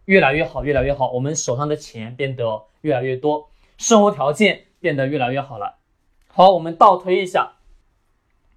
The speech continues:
假设说你活在了七十年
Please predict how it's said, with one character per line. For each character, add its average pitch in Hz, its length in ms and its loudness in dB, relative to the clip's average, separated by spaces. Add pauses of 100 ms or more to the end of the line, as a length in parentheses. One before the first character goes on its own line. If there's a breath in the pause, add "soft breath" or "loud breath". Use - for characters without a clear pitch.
(120)
假 147 240 4
设 202 180 2
说 196 380 2 (200 soft breath)
你 143 180 -2
活 147 240 0
在 190 160 6
了 139 160 0
七 - 240 -6
十 180 100 -6
年 156 360 -4